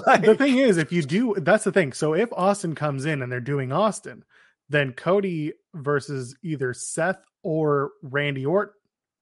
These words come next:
Speaker 1: Yes.
Speaker 2: Or you split up R K Bro
Speaker 1: Now I
Speaker 2: and you do
Speaker 1: understand.
Speaker 2: R K
Speaker 1: Okay,
Speaker 2: Bro
Speaker 1: yeah, yeah.
Speaker 2: explodes and you do co-, like that again. So it, it's
Speaker 1: I think
Speaker 2: the
Speaker 1: it's, I think it would end up being Seth and Cody, and they do R K Bro explodes. Like if
Speaker 2: If,
Speaker 1: they
Speaker 2: yeah.
Speaker 1: do lock down Austin, but Austin's the one who decides what happens next. <laughs> Like
Speaker 2: Yeah,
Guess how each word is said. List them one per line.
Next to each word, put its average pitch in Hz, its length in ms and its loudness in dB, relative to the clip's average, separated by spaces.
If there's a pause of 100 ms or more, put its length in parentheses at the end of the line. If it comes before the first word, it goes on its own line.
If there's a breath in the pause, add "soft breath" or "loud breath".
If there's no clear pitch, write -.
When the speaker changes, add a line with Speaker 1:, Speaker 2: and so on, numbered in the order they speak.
(220)
Speaker 1:
Yes. - 200 -8
Speaker 2:
Or 208 160 6
you 160 180 0
split 156 280 0
up 139 140 -2
R 131 120 2
K 131 200 -4
Bro 147 500 2
Speaker 1:
Now 104 240 4
I - 60 4
Speaker 2:
and 147 100 0
you 143 80 -4
do 139 180 -4
Speaker 1:
understand. 135 60 0
Speaker 2:
R 139 80 0
K 143 140 0
Speaker 1:
Okay, - 80 -2
Speaker 2:
Bro 139 120 2
Speaker 1:
yeah, 135 60 2
yeah. 135 60 0
Speaker 2:
explodes 139 520 -4
and 135 240 -8
you 135 60 -6
do 131 100 -8
co-, 170 140 -8
like 160 240 0 (320 loud breath)
that 220 180 4
again. 185 280 4
So 151 280 -2
it, 151 220 -6
it's 170 100 -2
Speaker 1:
I 151 80 6
think 160 160 2
Speaker 2:
the 190 60 4
Speaker 1:
it's, 139 100 -2
I 160 140 6
think 180 140 2
it - 20 4
would 185 100 4
end 165 160 6
up 156 80 6
being 143 160 0
Seth 135 240 2
and 135 80 -6
Cody, 117 380 0
and 107 100 -6
they 104 80 -2
do 101 220 -2
R 92 100 0
K 95 140 -8
Bro 82 240 -8
explodes. - 600 -20
Like 101 240 -4
if - 280 0
Speaker 2:
If, - 100 -20
Speaker 1:
they 117 120 -2
Speaker 2:
yeah. 156 100 0
Speaker 1:
do 120 180 -4
lock 101 280 0
down 110 200 -2
Austin, 143 540 2
but 131 160 -4
Austin's 156 420 2
the 139 80 -12
one 156 160 -2
who 165 140 -2
decides 147 520 0
what 143 200 -2
happens 143 340 -2
next. 156 500 -8
<laughs> - 40 -20
Like - 340 -10
Speaker 2:
Yeah, 147 140 -8